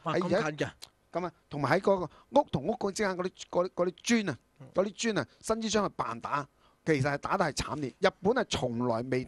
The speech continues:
Speaker 2: 打過咁嘅仗。
Speaker 1: 好似巷戰咁上下㗎咯喎。
Speaker 2: 基本就打咗巷戰，因為有二十幾排屋啊嘛。
Speaker 1: 嗯。
Speaker 2: 咁而呢十幾排屋，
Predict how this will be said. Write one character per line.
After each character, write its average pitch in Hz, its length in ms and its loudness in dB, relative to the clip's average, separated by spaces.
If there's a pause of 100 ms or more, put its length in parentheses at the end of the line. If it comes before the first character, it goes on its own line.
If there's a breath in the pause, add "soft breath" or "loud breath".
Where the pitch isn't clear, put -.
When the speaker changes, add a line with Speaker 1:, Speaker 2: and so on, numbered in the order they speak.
Speaker 2:
打 139 340 -2
過 147 200 0
咁 131 60 -6
嘅 135 100 -6
仗。 98 180 -10 (320)
Speaker 1:
好 185 80 -10
似 208 80 -2
巷 143 80 -6
戰 170 280 0 (240)
咁 165 80 -6
上 143 140 0
下 175 60 6
㗎 175 120 4
咯 156 100 0
喎。 - 40 6
Speaker 2:
基 147 80 4
本 254 140 0
就 160 80 0
打 156 180 0
咗 196 120 0
巷 117 240 -4
戰， 107 160 -6 (240 soft breath)
因 277 120 2
為 214 80 0
有 180 60 4
二 180 60 -2
十 170 180 -8
幾 165 160 0
排 120 120 -6
屋 160 140 -6
啊 156 40 -6
嘛。 117 160 -4 (200)
Speaker 1:
嗯。 139 100 -12
Speaker 2:
咁 - 60 0
而 277 80 2
呢 254 160 0
十 196 180 0
幾 208 60 4
排 160 120 0
屋， 165 120 -2